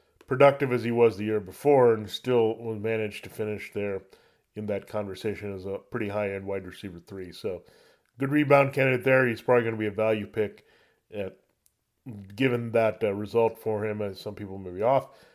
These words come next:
Sammy Watkins, if you need to know that, he was fifty-two in scoring overall, so well off the radar here as a wide receiver five here. Demarcus Robinson was a wide receiver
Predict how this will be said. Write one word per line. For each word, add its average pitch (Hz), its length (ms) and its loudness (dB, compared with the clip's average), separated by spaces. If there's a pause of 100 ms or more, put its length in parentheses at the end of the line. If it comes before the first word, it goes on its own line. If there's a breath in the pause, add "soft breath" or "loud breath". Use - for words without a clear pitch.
(140 soft breath)
Sammy 156 300 4
Watkins, 139 680 4
if 127 220 -8
you 110 280 -8 (600)
need 113 240 -10
to 95 80 -12
know 104 220 -2
that, 131 340 4
he 110 100 -6
was 104 100 -8
fifty-two 120 840 -4 (400 soft breath)
in 104 120 -10
scoring 110 460 -2
overall, 98 500 -2
so 98 240 -6
well 113 520 2
off 104 320 -4
the 101 100 -12
radar 101 480 -4
here 95 400 -8 (420 soft breath)
as 104 240 -4
a 104 60 -6
wide 104 280 -2
receiver 101 400 -10
five 110 640 0
here. 107 440 -2 (260 soft breath)
Demarcus 120 460 0
Robinson 110 640 -2
was 101 240 -10
a 101 40 -8
wide 101 220 -2
receiver 95 520 -10